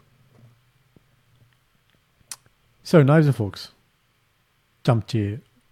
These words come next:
other, you know, utensils, whatever. When they're going in that little separate rack,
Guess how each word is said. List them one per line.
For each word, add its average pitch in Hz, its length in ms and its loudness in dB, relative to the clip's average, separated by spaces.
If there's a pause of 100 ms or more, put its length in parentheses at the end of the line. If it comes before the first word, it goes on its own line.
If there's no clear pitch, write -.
(180)
other, 110 240 -4
you 107 120 -8
know, 101 100 -6
utensils, 104 560 -6
whatever. 104 300 -10
When 107 120 -8
they're 117 80 -4
going 131 220 0
in 123 80 -2
that 113 120 -6
little 110 360 -8 (520)
separate - 360 -4
rack, 104 420 -6